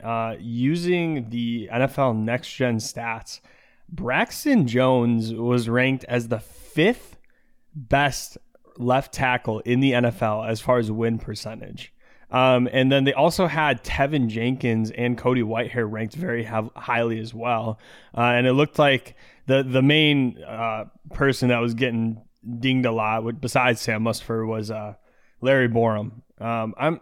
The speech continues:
I'm, I just find it interesting to see how the, I feel like the returns on this young offensive line have been a lot better than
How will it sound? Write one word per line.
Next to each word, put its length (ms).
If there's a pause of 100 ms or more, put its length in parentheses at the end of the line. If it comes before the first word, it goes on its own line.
I'm, 260
I 80
just 200
find 220
it 120
interesting 560
to 80
see 400
how 640 (640)
the, 260
I 120
feel 260
like 200
the 100
returns 640
on 100
this 180
young 240
offensive 600
line 340
have 220
been 120
a 60
lot 300
better 440
than 420